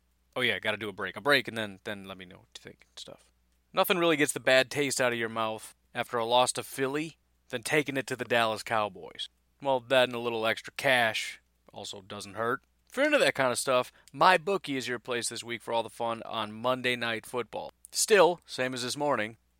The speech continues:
Packers are favored by four and a half points, and the line is still sitting at forty-seven over and under. But they don't just have spreads and totals. They got player props like how many rushing yards for Aaron Jones, how many interceptions Matt Stafford is about to throw. Also,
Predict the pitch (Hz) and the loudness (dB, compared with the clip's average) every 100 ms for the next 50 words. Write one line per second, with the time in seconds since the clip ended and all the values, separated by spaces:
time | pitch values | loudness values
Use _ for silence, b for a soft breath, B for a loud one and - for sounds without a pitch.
0 | - 147 143 139 139 - 131 127 117 113 | 2 4 4 2 -2 0 -2 -2 -4 -4
1 | - 123 117 113 113 _ 131 131 123 - | -2 -4 -2 -2 -4 _ -4 -4 -6 -10
2 | - _ - 113 113 117 110 - 175 151 | -14 _ -6 0 2 2 0 0 2 2
3 | 156 131 123 - 123 117 - 120 110 110 | 2 0 -4 -4 -4 -4 -2 -2 -2 -4
4 | 107 110 113 104 92 _ _ _ _ 139 | -4 -2 -2 -4 -10 _ _ _ _ -2
5 | 160 202 214 175 170 143 - - 143 117 | 2 4 2 0 0 0 -2 2 0 0
6 | 107 127 135 107 98 117 120 - 160 165 | -2 0 0 -2 -4 -4 -4 -4 0 0
7 | 147 143 139 139 - 110 123 131 123 127 | 0 0 2 2 -2 -4 -4 -4 -2 0
8 | 120 127 120 120 - 113 117 113 110 110 | 0 -2 -2 -2 -2 -4 -4 -4 -4 -4
9 | 107 123 120 120 127 127 - 156 - 147 | -4 -4 -4 -6 -6 -4 2 2 2 -6
10 | 123 120 - - 160 151 147 127 117 113 | -2 0 0 2 4 4 0 -6 -2 -4
11 | - 104 110 110 113 B B - 165 160 | -4 -10 -8 -6 -8 B B 2 2 4
12 | 151 | 0